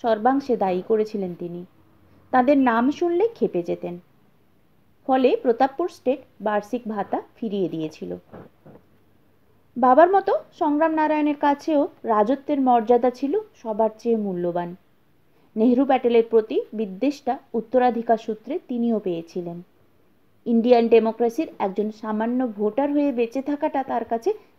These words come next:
যন্ত্রণাদায়ক মৃত্যুর মতো ঘটনা। জীবনে তিনি কখনো ভোট দেননি এবং ভারত সরকারের গ্রান্টও স্পর্শ করেননি।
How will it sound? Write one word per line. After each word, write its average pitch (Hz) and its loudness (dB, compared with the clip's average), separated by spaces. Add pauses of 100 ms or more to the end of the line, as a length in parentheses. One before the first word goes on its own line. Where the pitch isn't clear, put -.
যন্ত্রণাদায়ক 233 0
মৃত্যুর 214 -4
মতো 208 -4
ঘটনা। 185 -6 (1080)
জীবনে 302 2
তিনি 359 0
কখনো 320 2
ভোট 233 6
দেননি 175 -2 (460)
এবং 214 -4
ভারত 208 -2
সরকারের 226 0
গ্রান্টও 220 -2
স্পর্শ 180 -2
করেননি। 165 -6